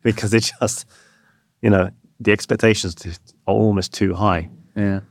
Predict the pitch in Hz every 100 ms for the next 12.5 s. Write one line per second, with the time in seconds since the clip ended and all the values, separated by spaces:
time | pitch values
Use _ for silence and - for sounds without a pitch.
0 | - - - 110 117 143 135 104 113 107
1 | 107 87 110 101 98 101 98 104 98 -
2 | 107 - 95 85 90 87 87 85 85 90
3 | 90 90 90 85 85 92 87 87 87 92
4 | 95 90 87 - 92 90 87 92 85 87
5 | 80 80 131 123 120 117 - 113 107 110
6 | 95 92 - 92 90 82 90 87 90 -
7 | - 104 98 92 101 95 90 80 87 85
8 | 90 101 90 90 101 101 98 104 98 92
9 | 95 - 98 95 95 95 87 85 82 -
10 | _ _ _ _ _ _ - 92 92 90
11 | 87 98 92 82 95 98 98 - 107 104
12 | 101 104 92 87